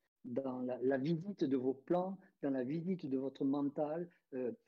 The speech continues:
visitez votre mental, visitez votre,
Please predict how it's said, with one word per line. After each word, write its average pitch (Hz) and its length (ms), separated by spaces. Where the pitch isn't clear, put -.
visitez 170 400
votre 156 280
mental, 139 500
visitez 185 640
votre, 143 460